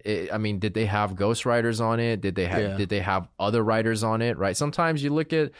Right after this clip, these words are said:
Speaker 1: you know, the sheet and there's, like, seven, eight credited
Speaker 2: Yeah.
Speaker 1: writers, right? And then so it's like, if you're not writing your own music,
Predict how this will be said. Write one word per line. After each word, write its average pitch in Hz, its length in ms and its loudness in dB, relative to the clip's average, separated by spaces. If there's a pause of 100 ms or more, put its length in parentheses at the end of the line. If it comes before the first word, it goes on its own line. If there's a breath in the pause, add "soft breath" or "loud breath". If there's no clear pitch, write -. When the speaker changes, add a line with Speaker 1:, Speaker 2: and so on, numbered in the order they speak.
(220 loud breath)
Speaker 1:
you 143 100 -2
know, 113 200 2
the 110 120 0
sheet 160 320 0
and 113 100 -2
there's, 117 200 2
like, 113 240 2 (140)
seven, 120 440 0
eight 123 280 -2 (340)
credited 156 300 6
Speaker 2:
Yeah. 131 80 8
Speaker 1:
writers, 127 400 4
right? 123 300 4 (440 loud breath)
And 135 120 -2
then 143 100 0
so 165 100 2
it's 143 100 0
like, 147 120 2
if 139 60 -4
you're 190 80 -2
not 208 200 2
writing 156 340 2
your 160 160 2
own 147 260 2
music, 175 540 0